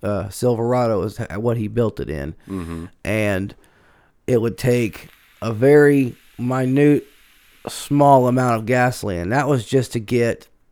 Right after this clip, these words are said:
Speaker 1: the motor going.
Speaker 2: Just enough for that
Speaker 1: Once
Speaker 2: spark.
Speaker 1: the motor kicked over, the, the, the water power would kick in.
Speaker 2: Mm-hmm.
Speaker 1: Now, um, what I found very odd is that the guy that committed the shooting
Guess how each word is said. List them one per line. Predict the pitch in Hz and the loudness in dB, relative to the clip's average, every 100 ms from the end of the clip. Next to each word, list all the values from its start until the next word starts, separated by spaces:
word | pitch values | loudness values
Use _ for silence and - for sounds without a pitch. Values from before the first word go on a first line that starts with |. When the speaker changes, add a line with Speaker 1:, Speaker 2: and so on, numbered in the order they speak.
| _ | _
Speaker 1:
the | 117 117 | -4 -2
motor | 120 120 113 101 | 2 2 2 0
going. | 117 113 78 67 | 0 0 -4 0
Speaker 2:
Just | 104 98 - | 4 4 2
enough | 85 78 | 0 0
for | 76 | 0
that | 76 73 | 0 4
Speaker 1:
Once | 147 92 | 6 8
Speaker 2:
spark. | 92 | 6
Speaker 1:
the | 135 127 | 4 4
motor | 127 135 127 120 | 8 8 8 2
kicked | - 120 110 - | -2 -2 -2 -2
over, | 117 113 98 90 - - _ - | 0 0 -2 -4 -8 -20 _ -14
the, | 110 117 110 107 - - | -4 -2 -2 -4 -12 -10
the, | 113 107 - - | -8 -8 -10 -2
the | 120 | 0
water | 113 117 120 110 | 2 2 0 0
power | - 110 107 104 | 0 0 0 -2
would | 92 90 | -4 -6
kick | 110 85 - | -6 -6 -6
in. | 82 78 - - | -6 -6 -10 -14
Speaker 2:
Mm-hmm. | 98 90 85 85 - - | -10 -8 -8 -10 -14 -8
Speaker 1:
Now, | - 120 120 117 113 107 - | 0 2 2 0 0 -4 -4
um, | 120 117 110 104 101 98 92 _ _ _ _ _ | -2 0 0 -2 -4 -8 -12 _ _ _ _ _
what | - 113 | -4 -2
I | 131 | 0
found | 113 131 123 | 0 0 2
very | 123 123 80 | 0 0 -2
odd | 90 104 92 | 0 0 -2
is | 98 - | -6 -4
that | 110 85 | -4 -4
the | 104 | -6
guy | 92 107 104 | -4 -2 -2
that | 73 | -6
committed | - 110 117 92 | -8 -6 -4 -6
the | |
shooting | 104 - 139 110 107 110 | -6 0 0 0 -4 -6